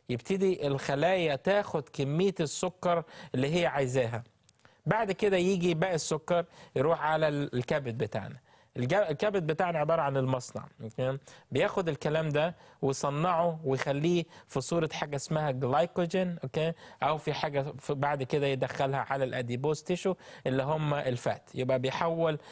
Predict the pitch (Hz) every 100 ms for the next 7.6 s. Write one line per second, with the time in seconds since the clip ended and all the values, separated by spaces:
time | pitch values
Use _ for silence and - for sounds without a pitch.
0 | - 123 - - - 135 139 196 175 190
1 | 147 139 156 202 190 226 220 170 151 -
2 | 190 180 151 139 156 185 131 107 - -
3 | 131 143 - 151 139 135 143 - 135 123
4 | 147 180 - 175 170 - - - 135 139
5 | - 147 135 120 - 104 - 131 123 139
6 | - - 131 196 202 185 147 139 147 180
7 | 160 143 131 147 113 -